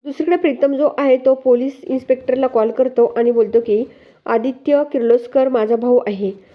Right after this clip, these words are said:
आता इन्स्पेक्टर बोलतात की, "अहो, बॉडीची ओळख पटवणं खूप अवघड आहे, अवघड आहे.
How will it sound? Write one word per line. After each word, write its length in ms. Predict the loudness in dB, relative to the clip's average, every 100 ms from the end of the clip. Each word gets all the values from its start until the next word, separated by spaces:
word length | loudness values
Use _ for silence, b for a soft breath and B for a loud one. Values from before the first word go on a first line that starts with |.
| b -8
आता 200 | -2 2
इन्स्पेक्टर 480 | 0 0 -2 0 2
बोलतात 280 | 2 0 0
की, 60 | 2
"अहो, 180 | 4 4
बॉडीची 500 | 2 0 -2 -4 -2
ओळख 200 | 2 2
पटवणं 420 | 2 0 2 2 2
खूप 220 | -2 -6 -2
अवघड 280 | 0 2 2 0
आहे, 260 | -2 -2 -4 b b b b b b
अवघड 420 | 2 2 2 0 -2 -2
आहे. 260 | -2 0